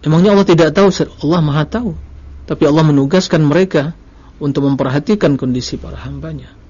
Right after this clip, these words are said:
Allah tahu apa yang dilakukan oleh manusia. Siapa yang ketiduran pagi? tidak solat subuh berjamaah, atau siapa yang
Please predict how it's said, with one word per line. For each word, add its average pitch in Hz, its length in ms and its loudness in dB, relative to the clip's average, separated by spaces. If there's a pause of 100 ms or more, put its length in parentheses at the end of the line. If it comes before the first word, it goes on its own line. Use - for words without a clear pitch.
(120)
Allah 233 160 0
tahu 392 240 4
apa 269 120 4
yang 214 120 6
dilakukan 214 320 6
oleh 196 80 6
manusia. 190 420 -2 (840)
Siapa 151 240 0
yang 135 100 -2
ketiduran 143 400 0
pagi? 156 320 -6 (560)
tidak 120 240 -4
solat 135 240 -2
subuh 147 240 0
berjamaah, 143 560 -4 (320)
atau 143 160 0
siapa - 240 -4
yang 143 80 0